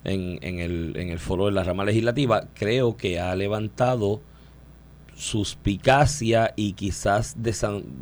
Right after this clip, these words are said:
de, desafección de mucha gente que los apoyó inicialmente. No eran lo que ellos esperaban.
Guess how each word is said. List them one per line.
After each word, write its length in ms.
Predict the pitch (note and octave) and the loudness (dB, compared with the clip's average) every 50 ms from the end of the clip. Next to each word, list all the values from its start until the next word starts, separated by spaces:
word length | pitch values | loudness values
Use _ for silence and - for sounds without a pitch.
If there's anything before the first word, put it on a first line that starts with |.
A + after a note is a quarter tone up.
| A#1+ C2 E2+ | -12 -6 -4
de, 240 | G#2 G2+ F#2+ F2 D2 | -2 -2 -2 -2 -2
desafección 880 | F2+ G2+ F2 - G#2+ F2+ - G#2+ - - - - C3+ C3+ C#3 C#3 B2+ | -4 -4 -4 -4 -6 -4 -4 -4 -4 -4 -4 -2 0 0 0 0 -2
de 100 | A2+ G2+ | -2 -2
mucha 260 | F#2+ G2 F#2+ - A#2 | -2 -2 -2 -2 -2
gente 240 | A#2 C3+ B2 - B2+ | -2 -2 -2 -4 -4
que 100 | A2 G#2 | -4 -4
los 100 | F#2+ E2+ F2 | -2 -2 -2
apoyó 260 | D#2+ E2 E2+ E2 E2+ | -2 -2 -4 -4 -4
inicialmente. 580 | F#2+ G#2 - - G#2 F2+ D#2+ C#2 D2+ D2 E2 E2 | -4 -4 -6 -6 -6 -6 -8 -10 -10 -10 -8 -6
No 160 | F2+ G#2 A2+ | -4 -2 0
eran 200 | A#2 A#2+ A#2 G#2+ | 0 0 0 -2
lo 120 | G2 F2 | -4 -6
que 80 | D2+ F2 | -6 -6
ellos 140 | F2 F#2 G#2 | -6 -4 -6
esperaban. 480 | G2 - - B2+ B2 A2+ G#2+ C#3+ F3 | -6 -4 -4 -2 0 0 -2 -2 -4